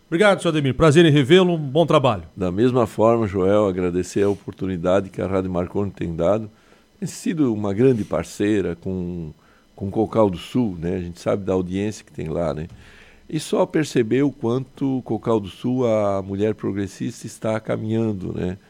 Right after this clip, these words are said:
Speaker 2: Eu acho que por aí já podemos ter um indicativo, né? E dizer que, de fato,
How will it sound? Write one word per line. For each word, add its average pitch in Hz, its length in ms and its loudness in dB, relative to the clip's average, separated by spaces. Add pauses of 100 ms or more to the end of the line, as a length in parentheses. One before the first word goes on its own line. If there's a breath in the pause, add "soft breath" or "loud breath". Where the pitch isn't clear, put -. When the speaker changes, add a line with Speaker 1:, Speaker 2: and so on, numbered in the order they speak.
(400 soft breath)
Speaker 2:
Eu - 160 -8
acho 95 140 -8
que - 120 -18
por - 200 -4
aí 104 200 2
já 123 240 -2
podemos 110 800 -4
ter 107 280 0
um 107 140 -4
indicativo, 107 840 -4
né? 92 220 -6 (540 soft breath)
E - 120 -6
dizer 170 340 4
que, - 140 -14
de 202 120 -6
fato, 151 560 0